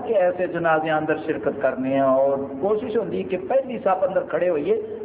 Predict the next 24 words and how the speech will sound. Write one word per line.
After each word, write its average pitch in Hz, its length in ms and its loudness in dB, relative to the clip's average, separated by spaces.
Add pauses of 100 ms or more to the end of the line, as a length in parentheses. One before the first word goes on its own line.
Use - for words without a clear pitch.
(100)
تاکہ 165 320 2
اخبار 156 420 0
اندر 175 300 2
فوٹو 151 300 2
بھی 143 180 0
آ 117 120 2
جائے، - 320 -8 (1300)
دیکھ 180 260 0
بھی 202 160 -4
لیں 208 220 2 (120)
کہ 202 180 -2
ہاں 185 260 2
فلاں 180 320 2
آیا 170 400 2
سی، 285 140 -2
اور 247 220 4 (120)
خبر 202 240 2
بھی 247 180 -6
چھایا 190 420 2
ہو 170 140 4
جائے، 185 300 2
فوٹو 247 300 4
بھی 311 160 0
آ 247 140 2